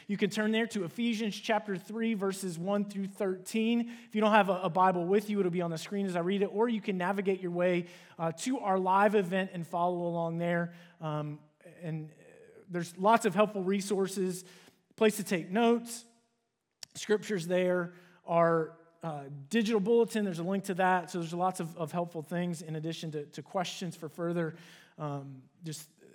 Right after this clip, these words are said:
application, and many of our groups use those.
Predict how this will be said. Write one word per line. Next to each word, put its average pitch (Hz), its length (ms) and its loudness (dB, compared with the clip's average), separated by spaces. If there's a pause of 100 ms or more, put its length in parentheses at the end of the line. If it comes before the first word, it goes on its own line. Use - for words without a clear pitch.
(260)
application, 208 840 4
and 156 300 -6
many 185 200 0
of 165 60 -6
our 156 80 -4
groups 175 320 -6
use 170 220 -6
those. 151 440 -8